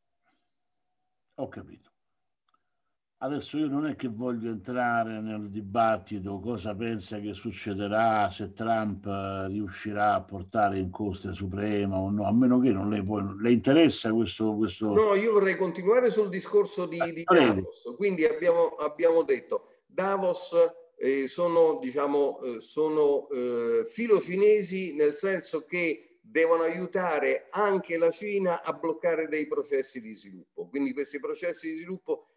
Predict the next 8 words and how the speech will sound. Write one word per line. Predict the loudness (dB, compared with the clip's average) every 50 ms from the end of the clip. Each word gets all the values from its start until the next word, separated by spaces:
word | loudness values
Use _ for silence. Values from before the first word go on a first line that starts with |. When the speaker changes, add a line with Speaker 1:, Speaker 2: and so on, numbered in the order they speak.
| _ _ -4
Speaker 2:
devono | 0 0 2 2 2
essere | 2 0 0 0 -2 -2
bloccati | -2 -2 -2 -2 -2 -2 -2 0 0 -2 -4 -6 -10
nell'Occidente | -10 -8 -6 -4 -2 -2 -2 -4 -8 -14 -10 -4 -2 -2 -2 -2 -4 -8 _ -4 -4 -4 -4 -8 _ _ _ _ _ _ _
e | -2 -2 0
devono | 2 0 0 0 2 0
essere | 0 0 0 0 -2 0 -2
bloccati | -2 -4 -4 -4 -2 -2 -2 0 0 -2 -2 -4 -8 -8